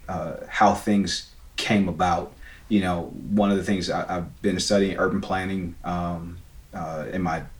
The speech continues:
degree program at Wayne State, and one of the things I came across was an understanding as to why the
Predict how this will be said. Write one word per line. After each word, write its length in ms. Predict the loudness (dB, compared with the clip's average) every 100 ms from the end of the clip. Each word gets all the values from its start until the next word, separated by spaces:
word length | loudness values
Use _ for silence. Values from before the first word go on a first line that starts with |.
| -10
degree 220 | 0 2
program 400 | 4 2 2 0
at 60 | 0
Wayne 160 | 0 2
State, 340 | 4 4 2
and 380 | -2 -2 -2 -6 -10 -18 -18 -18 -18 -18 0
one 200 | 4 6
of 60 | 6
the 60 |
things 260 | 4 4 6
I 60 | 6
came 220 | 6 4
across 460 | 6 6 6 2
was 380 | 4 4 6 4
an 100 | 2
understanding 460 | 4 4 4 4 2
as 80 | 0
to 80 | 0
why 500 | 6 6 6 0 -6 -10 -12 -12 -6 -2
the 360 | 0 0 -2